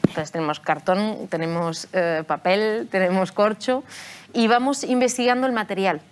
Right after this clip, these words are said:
Porque la transformación, eh,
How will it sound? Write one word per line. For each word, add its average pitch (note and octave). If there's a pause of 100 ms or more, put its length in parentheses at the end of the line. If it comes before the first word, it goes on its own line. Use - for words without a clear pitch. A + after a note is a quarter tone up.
(1160)
Porque G3 (340)
la G3+
transformación, A#3
eh, F3